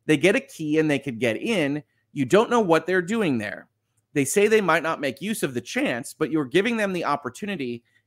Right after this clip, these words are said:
and you would never do that," Vassison points out. Here's Mister Vassison. "N R K has asked Buvette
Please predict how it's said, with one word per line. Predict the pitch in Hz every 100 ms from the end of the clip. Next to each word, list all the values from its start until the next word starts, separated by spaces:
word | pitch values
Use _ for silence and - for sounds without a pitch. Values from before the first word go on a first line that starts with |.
| -
and | 147 131
you | 214
would | 220 151
never | 135 127
do | 113 247
that," | 185 123 120
Vassison | 123 120 120 123 113 107 107
points | 107 101 101 -
out. | 147 - _ _
Here's | 117 104
Mister | 110 - 101
Vassison. | 82 - - - _ _ _ _ _ _ _ _ _ _ _ _ _ _ - _ - - - _ -
"N | 220
R | 214
K | 208 190
has | 165 151 -
asked | 196 175 180 - -
Buvette | 139 160 143 185 170 196 -